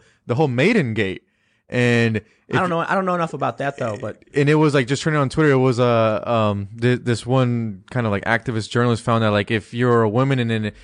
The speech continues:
Speaker 1: if you were previously married in another state in this whole situation, and it's, it's just compiling and,
Speaker 2: So,
Speaker 1: um,
Speaker 2: so I'm careful with that stuff
Speaker 1: Yeah,
Speaker 2: because
Speaker 1: I,
Speaker 2: that's,
Speaker 1: I,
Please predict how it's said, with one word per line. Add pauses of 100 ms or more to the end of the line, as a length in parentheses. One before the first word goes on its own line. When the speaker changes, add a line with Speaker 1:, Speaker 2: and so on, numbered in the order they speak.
(120)
Speaker 1:
if
you
were
previously
married
in
another
state
in
this
whole
situation,
and
it's, (340)
it's
just (200)
compiling
and,
Speaker 2:
So,
Speaker 1:
um,
Speaker 2:
so (200)
I'm
careful
with
that
stuff
Speaker 1:
Yeah,
Speaker 2:
because
Speaker 1:
I,
Speaker 2:
that's,
Speaker 1:
I,